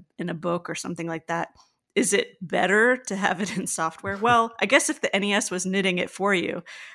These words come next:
Speaker 1: then yeah, it would be
Speaker 2: <laughs>
Speaker 1: way better as software. Um, but I could see some advantages just generally for knitting software. One of those being the kind of custom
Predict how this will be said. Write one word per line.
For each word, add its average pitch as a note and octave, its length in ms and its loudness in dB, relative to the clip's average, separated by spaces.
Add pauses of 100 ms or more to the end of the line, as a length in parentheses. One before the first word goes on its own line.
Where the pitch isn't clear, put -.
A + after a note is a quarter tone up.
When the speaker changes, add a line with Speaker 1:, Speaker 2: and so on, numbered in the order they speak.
(140)
Speaker 1:
then G3 120 4
yeah, F3 140 10 (100)
it D#3+ 60 8
would G3+ 140 2
be F3+ 360 0
Speaker 2:
<laughs> - 40 -20
Speaker 1:
way F#3+ 320 4
better F#3+ 280 2
as F3 200 -2
software. E3+ 460 -2 (440)
Um, D#3+ 400 -2 (100)
but G3 280 4 (420)
I B3+ 100 6
could C#4 260 -2
see C4+ 180 4
some C4 200 4
advantages E3 760 0
just - 400 -6 (260)
generally E3 500 2
for D#3 480 -2
knitting E3 300 0
software. D#3+ 480 0
One F#3+ 160 4
of F3+ 80 2
those F3+ 260 2
being F3+ 340 -2
the F3+ 100 -2
kind E3+ 200 -2
of E3 120 -4
custom F3 580 0